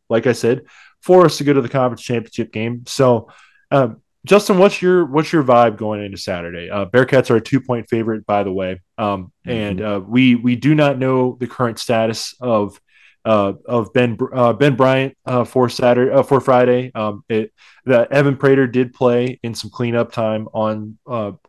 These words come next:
Speaker 1: on Saturday against Temple, and he looked okay. Um, I think there's a, probably a lot of short passes, but, uh, Justin, give me the vibe check.
Speaker 2: Yeah, I mean, I think it's definitely gonna be, I think a lot of this is honestly gonna be dependent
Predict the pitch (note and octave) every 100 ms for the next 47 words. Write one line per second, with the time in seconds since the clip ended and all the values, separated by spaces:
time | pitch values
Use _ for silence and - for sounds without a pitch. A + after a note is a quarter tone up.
0 | - B2 A#2 A2 - - B2+ A#2 A2 G#2
1 | G2+ G#2 A#2 A2 G2+ - A2 F#2+ G2 G2
2 | _ - D3 D#3+ F3 D#3+ D3 C#3 C3+ C#3+
3 | - A#2 G#2+ F#2+ _ _ _ - A#2 B2
4 | A#2 B2+ B2+ A#2 A2 G#2+ A#2+ A2+ A2 G#2+
5 | G2 A2+ G#2+ A2+ G#2+ G#2 A2 A2 G#2+ G#2+
6 | G2 _ _ _ - A#2 A2 - _ _
7 | _ _ _ - D#3 D#3+ D#3+ C#3 C#3 E3
8 | D#3+ C3+ B2+ - E2 - _ _ _ _
9 | _ _ _ _ _ - G3 A#3+ - -
10 | - D#3+ F3 E3+ D3+ D3 G3+ G#3 - -
11 | - - C3 - - D3 D3+ G3 F#3 E3+
12 | D#3+ C3 C3+ C3 C3 B2 A#2+ - _ -
13 | C3 G#3 A#3+ E3 E3 E3 - D3 A2 B2
14 | C3+ D3 B2 G#2+ G#2 G#2+ - F2+ G2 G2